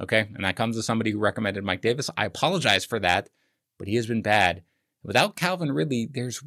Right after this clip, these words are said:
really nothing in this offense except Kyle Pitts. They need to find somewhere else to go.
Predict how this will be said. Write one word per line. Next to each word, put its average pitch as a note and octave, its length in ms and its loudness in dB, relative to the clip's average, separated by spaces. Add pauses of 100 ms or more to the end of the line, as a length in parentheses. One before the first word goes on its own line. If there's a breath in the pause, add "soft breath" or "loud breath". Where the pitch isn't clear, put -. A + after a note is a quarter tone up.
really D#3 320 4
nothing C3 440 -4
in A2+ 100 -6
this A2 180 -8
offense A2 400 -6
except - 380 -8
Kyle G2 200 -2
Pitts. B2 280 -6
They G2 100 -4
need A2+ 380 -4
to - 100 -12
find G#2 320 -2
somewhere G2+ 400 -4
else - 380 -8 (180)
to G#2 100 -12
go. A2 460 2